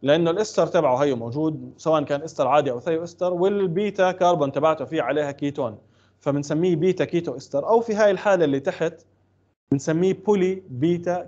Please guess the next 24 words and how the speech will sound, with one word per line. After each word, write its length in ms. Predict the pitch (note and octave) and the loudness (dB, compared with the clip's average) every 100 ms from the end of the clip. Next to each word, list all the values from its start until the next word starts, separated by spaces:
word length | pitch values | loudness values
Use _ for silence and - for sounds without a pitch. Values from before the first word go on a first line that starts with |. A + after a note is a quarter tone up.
| - | -4
كيتو 400 | E3 D#3 D#3 D#3+ C#3+ | -4 -2 -2 -2 -6
إستر 320 | - - A2 - | -12 -12 -14 -6
لما 220 | C3 C3 | 0 0
يكون 200 | C3 E3+ | 2 0
في 120 | D#3+ | 0
عندي 200 | D3+ D3+ | 0 4
أكثر 240 | D3+ D#3 C3+ | 4 4 0
من 100 | B2+ | 0
سايكل، 400 | - A#2+ G#2+ G#2+ - _ - | 0 -2 -2 -12 -16 _ -6
لأنه 180 | C3+ C#3+ | 0 4
هاي 80 | F3 | 4
الإستر 360 | E3+ E3+ E3 | 2 0 0
البيتا 300 | D3+ D3 D#3 | 2 0 0
تبعته 380 | - D3+ D3+ D3 | 0 0 2 2
هذا 120 | D3 | 2
عليه 160 | C3 D3 | 2 0
كيتون، 440 | C#3+ C#3 C3 A2 | -2 -6 -6 -8
بعدين 280 | G#2+ B2+ C#3+ | -4 -2 0
البيتا 340 | C3+ D3+ D3+ | 0 -2 -2
تبعت 320 | C3+ C#3 C3 C3 | -4 -2 -2 -2
البيتا 280 | C#3 C#3 | -4 -4
هذا 180 | C3+ C3+ | -4 -2
عليها 240 | B2 C3+ C3 | 0 0 -2
كيتون، 400 | C3 B2 A#2+ | -6 -8 -10